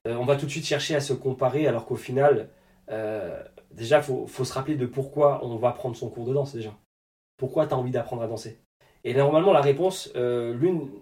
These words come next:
une partie de la réponse, c'est que tu fais les choses pour toi. Pourquoi tu vas danser ? Parce que j'ai envie d'apprendre à danser. J'ai envie. C'est pas, euh, je vais apprendre à danser pour faire plaisir à, à maman, à papa, à machin.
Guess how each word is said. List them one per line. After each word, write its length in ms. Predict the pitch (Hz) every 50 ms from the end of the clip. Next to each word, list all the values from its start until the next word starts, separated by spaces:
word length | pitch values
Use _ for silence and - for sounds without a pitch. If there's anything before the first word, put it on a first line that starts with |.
| - -
une 180 | 185 202 208 -
partie 260 | 185 165 - - 190
de 60 | 160
la 80 | 151 147
réponse, 320 | 143 147 143 196 202 -
c'est 100 | - 139
que 80 | 135 131
tu 140 | 120 - 120
fais 160 | - - 170
les 80 | 143 135
choses 200 | - 139 127 -
pour 180 | - - -
toi. 180 | - 107 - _ _ _ _ _ _ _ _ _ _ _ _ _ _ _ _ _ _
Pourquoi 320 | - 135 139 - 175 170
tu 120 | 170 - 143
vas 80 | 143
danser ? 260 | 139 143 139 - 190 180
Parce 120 | 135 120
que 120 | - 131 113
j'ai 280 | 107 104 120 139 139 127
envie 300 | 131 127 120 147 180 160
d'apprendre 320 | 123 113 - - 117 110
à 60 | 110
danser. 340 | - - - - - - - _ _ _ _ _ _ _ _ -
J'ai 280 | 113 113 135 147 139 -
envie. 340 | 139 139 131 131 127 - - _ _ _ _ _ _
C'est 140 | - - 113
pas, 340 | - 139 147 156 156 151 143
euh, 160 | 131 123 117
je 100 | 107 101
vais 160 | 104 123 123
apprendre 320 | 120 117 - - 127 127 120
à 60 | 113
danser 340 | 117 113 - - 131 131 -
pour 140 | - 117
faire 160 | - 120 - -
plaisir 320 | 123 113 110 120 120 110
à, 320 | - 104 104 101 98 - _ _ _ _ _ _ _ -
à 120 | 117 113
maman, 500 | 117 117 117 117 120 127 127 131 131 120
à 60 | 110
papa, 460 | - 127 127 - 123 120 120 123 123 117
à 20 | 113
machin. 260 | 107 107 - -